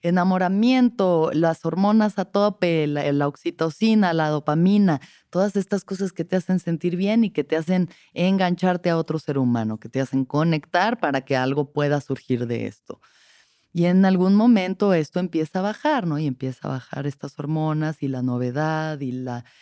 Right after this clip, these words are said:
excitación del principio. Y pues ya toca realmente empezar a conocerse bien, como somos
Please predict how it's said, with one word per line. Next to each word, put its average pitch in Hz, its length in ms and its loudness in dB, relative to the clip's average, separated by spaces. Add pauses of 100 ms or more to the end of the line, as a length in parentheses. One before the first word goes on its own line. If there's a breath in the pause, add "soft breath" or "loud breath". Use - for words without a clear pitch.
(120 soft breath)
excitación 170 920 -2
del 156 140 -2
principio. 165 800 -2 (420 soft breath)
Y 180 260 -2
pues 151 280 -2
ya 147 220 2
toca 175 640 -2
realmente 151 580 -4
empezar 147 420 -6
a 139 60 -8
conocerse 143 720 -2
bien, 117 400 -4 (120)
como - 280 -12
somos 196 680 -2